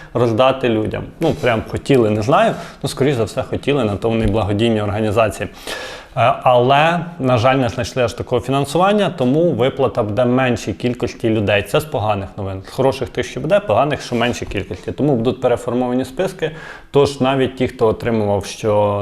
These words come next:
заявка їхня погоджена, на жаль, можуть відпасти. Але дуже багато людей все-таки отримають по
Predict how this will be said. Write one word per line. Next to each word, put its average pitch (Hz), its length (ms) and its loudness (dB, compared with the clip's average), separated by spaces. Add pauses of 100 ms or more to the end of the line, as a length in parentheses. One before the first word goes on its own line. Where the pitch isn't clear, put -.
заявка 113 420 2
їхня 107 280 -2
погоджена, 156 640 0
на 107 160 0
жаль, 117 240 0
можуть 107 480 0
відпасти. 104 680 2
Але 107 220 0
дуже 113 280 -2
багато 123 380 -2
людей 107 200 2
все-таки 110 440 -2
отримають 113 600 -2
по 107 260 2